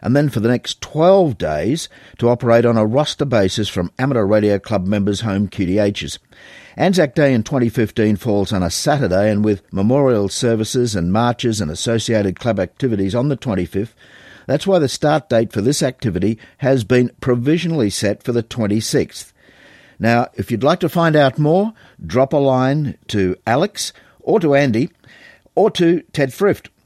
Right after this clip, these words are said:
and you'll find their addresses on the text edition of this, the W I A National News Service. But Alex, a tremendous idea.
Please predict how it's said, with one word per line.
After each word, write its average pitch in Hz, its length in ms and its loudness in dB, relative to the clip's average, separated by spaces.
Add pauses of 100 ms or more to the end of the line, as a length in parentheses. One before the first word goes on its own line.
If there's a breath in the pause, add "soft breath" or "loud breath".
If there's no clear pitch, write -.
(160)
and 131 100 2
you'll 127 100 2
find 147 360 0
their 180 160 4
addresses 113 600 -2 (200)
on 135 180 2
the 131 80 0
text - 380 -6
edition 123 360 -2
of 98 120 -4
this, 175 200 -2
the 113 160 -6
W 147 380 0
I 101 160 2
A 120 400 0
National 117 560 -2
News 110 300 0
Service. 156 420 -2 (460 soft breath)
But 127 240 2
Alex, 139 440 0 (160)
a 117 280 2
tremendous 117 800 -2
idea. 98 460 0